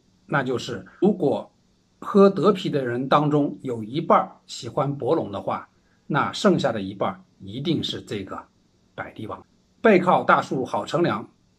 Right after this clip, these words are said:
百帝王呢，就是背靠了德啤的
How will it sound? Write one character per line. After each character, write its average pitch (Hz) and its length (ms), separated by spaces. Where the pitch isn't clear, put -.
百 117 120
帝 160 140
王 127 220
呢， 127 180
就 143 160
是 123 300
背 160 180
靠 147 240
了 113 300
德 135 200
啤 123 300
的 107 340